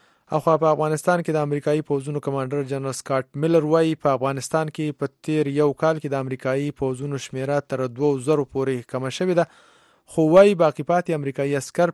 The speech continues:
په افغانستان کې د خپل کار په ښه شان ترسره کولو پوره توان لري. نوموړي دا خبره د امریکا د دفاع وزیر مارک اسپر سره په کابل کې په یو ګډ خبري کانفرنس کې کړې. ښاغلی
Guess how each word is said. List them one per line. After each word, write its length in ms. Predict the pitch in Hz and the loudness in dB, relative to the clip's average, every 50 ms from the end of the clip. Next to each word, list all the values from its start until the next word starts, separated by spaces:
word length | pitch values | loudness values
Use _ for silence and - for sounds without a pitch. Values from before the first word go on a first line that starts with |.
| - | 0
په 120 | 147 135 123 | -2 -2 -2
افغانستان 520 | 120 131 127 127 120 - - 151 151 143 | -2 -6 -6 -6 -6 -6 -4 -4 -4 -4
کې 80 | - 131 123 | -6 -8 -8
د 80 | 120 - | -8 -8
خپل 240 | _ - 147 143 139 131 - - 147 | _ -6 -4 -4 -4 -6 -6 -2 0
کار 240 | 147 147 151 143 131 - _ - - - - - _ _ _ | 2 2 2 0 -4 -8 _ -20 -20 -20 -20 -20 _ _ _
په 80 | 143 131 123 | -4 -4 -4
ښه 160 | - 175 156 | -4 -6 -6
شان 240 | - 165 156 147 135 - | -4 -4 -6 -4 -4 -6
ترسره 320 | 131 117 - - 123 127 123 - | -8 -6 -8 -8 -8 -8 -6 -6
کولو 260 | 131 131 139 139 139 135 135 _ - | -4 -4 -2 -2 -4 -4 -4 _ -8
پوره 220 | 131 127 139 131 123 - | -4 -2 -2 -2 -2 -4
توان 320 | - - 135 131 123 127 127 | -6 -6 -4 -4 -4 -6 -6
لري. 160 | 127 120 127 - | -6 -6 -8 -10
نوموړي 880 | _ _ _ _ _ _ _ _ _ _ _ _ - 113 113 117 123 120 | _ _ _ _ _ _ _ _ _ _ _ _ -14 -12 -8 -8 -6 -4
دا 80 | 127 123 127 - | -4 -4 -4 -4
خبره 300 | 131 123 135 139 143 131 135 | -4 -4 -2 -2 0 0 -2
د 120 | 135 135 | -2 -2
امریکا 300 | 135 131 131 - 139 139 | -4 -4 -2 0 0 0
د 180 | 131 131 127 131 | 0 -2 -4 -4
دفاع 220 | 123 - 139 139 135 135 | -2 0 0 0 0 0
وزیر 240 | 127 147 156 147 143 143 | -2 -2 -4 -2 0 0
مارک 340 | 143 143 135 - _ - 160 160 | 0 0 0 -4 _ -8 -8 -8
اسپر 300 | - - 160 151 135 - | -4 -2 -2 -2 -2 -2
سره 180 | 151 143 143 - - | -2 -2 -2 -2 -2
په 160 | 139 135 127 - 143 | -2 -4 -2 -2 -2
کابل 300 | 135 131 143 165 170 - | 0 0 0 0 -2 -4
کې 80 | - 139 - | -6 -4 -2
په 100 | 139 135 | -2 -2
یو 80 | 131 120 | 0 0
ګډ 220 | 143 139 - - - | -2 -2 -2 -6 -8
خبري 240 | 127 135 131 139 - 143 | -6 -6 -6 -4 -6 -6
کانفرنس 380 | 131 127 - 156 156 143 - - | -6 -6 -6 -6 -6 -6 -6 -8
کې 160 | 131 - - | -8 -6 -4
کړې. 440 | 131 127 117 - _ _ _ _ _ _ _ _ _ _ _ _ _ | -4 -4 -4 -6 _ _ _ _ _ _ _ _ _ _ _ _ _
ښاغلی 320 | 135 135 131 147 147 147 | -6 -4 -2 0 0 2